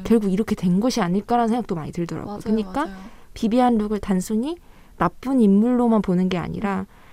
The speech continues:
Speaker 1: 대중이 만들어낸 어떤 괴물?
Speaker 2: 그러니까, 어.
Speaker 1: 그런 걸로 보는 게 좀 더
Speaker 2: 아.
Speaker 1: 맞지 않을까라는 생각이 좀 많이 들었어요.
Speaker 2: 오, 되게 공감이 되는 게 처음에는 사성당이 되게 작았잖아요. 사성당도 없었고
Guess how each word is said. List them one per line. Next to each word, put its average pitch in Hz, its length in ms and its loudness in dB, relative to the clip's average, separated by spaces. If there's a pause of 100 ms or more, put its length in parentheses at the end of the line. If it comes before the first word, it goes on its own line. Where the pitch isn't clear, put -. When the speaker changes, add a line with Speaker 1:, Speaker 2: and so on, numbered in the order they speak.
(160)
Speaker 1:
대중이 262 520 2
만들어낸 202 540 2
어떤 160 220 -4
괴물? 170 420 -4 (160)
Speaker 2:
그러니까, 233 460 -4
어. 202 120 -12
Speaker 1:
그런 285 300 4
걸로 339 220 4
보는 208 300 4
게 214 100 2
좀 196 200 0
더 196 60 -2
Speaker 2:
아. 185 40 -8
Speaker 1:
맞지 - 260 -6
않을까라는 160 500 -4
생각이 196 600 -4
좀 185 160 -10
많이 165 140 -8
들었어요. - 440 -18
Speaker 2:
오, 208 420 -4 (100)
되게 220 440 -4 (120)
공감이 262 480 -2
되는 185 600 -8
게 226 300 -6 (220)
처음에는 359 480 -2
사성당이 320 600 -2
되게 240 280 -2
작았잖아요. 185 580 -4
사성당도 247 600 -2
없었고 190 520 -10